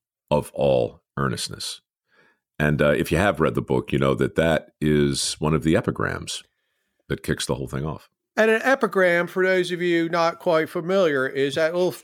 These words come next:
Speaker 2: little sentence in the beginning. It's kinda like a quote or something that somebody else says that you think is really kinda good for the book, and so you put it in there.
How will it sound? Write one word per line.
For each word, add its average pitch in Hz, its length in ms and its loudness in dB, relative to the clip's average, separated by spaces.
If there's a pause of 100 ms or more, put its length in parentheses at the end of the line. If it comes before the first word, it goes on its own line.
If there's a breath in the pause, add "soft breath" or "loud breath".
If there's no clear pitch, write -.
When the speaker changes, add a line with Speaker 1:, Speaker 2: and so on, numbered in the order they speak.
Speaker 2:
little 190 260 4
sentence 190 420 0
in 190 80 -2
the 175 60 -2
beginning. 160 440 0
It's 127 160 -2
kinda 147 240 2
like 135 220 0
a 120 60 -8
quote 151 340 0
or 101 100 -2
something 95 460 -8
that 92 140 -10
somebody 147 360 0
else 151 220 2
says 160 300 2
that 202 120 0
you 320 180 4
think 240 440 0
is 190 180 -4
really 196 300 2
kinda 185 320 0
good 175 440 0
for 156 440 0
the 135 80 -2
book, 135 380 0
and 135 140 -4
so 143 100 0
you 135 160 0
put 139 200 0
it 123 100 -2
in 117 160 -2
there. 82 280 -8